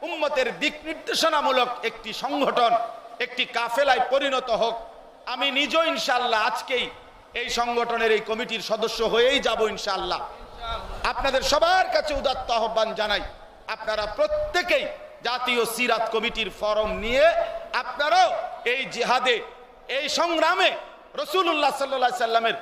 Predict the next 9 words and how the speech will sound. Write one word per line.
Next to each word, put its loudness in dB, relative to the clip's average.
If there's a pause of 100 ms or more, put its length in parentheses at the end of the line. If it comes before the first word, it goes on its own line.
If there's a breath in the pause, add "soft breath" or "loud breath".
(500)
সিন-, 2
সুন্নাত 4
সিরাতের 2 (640)
প্রতিষ্ঠার 0
এই 0
সংগ্রামে 2
আপনারাও 0
শামিল 0
হবেন। 4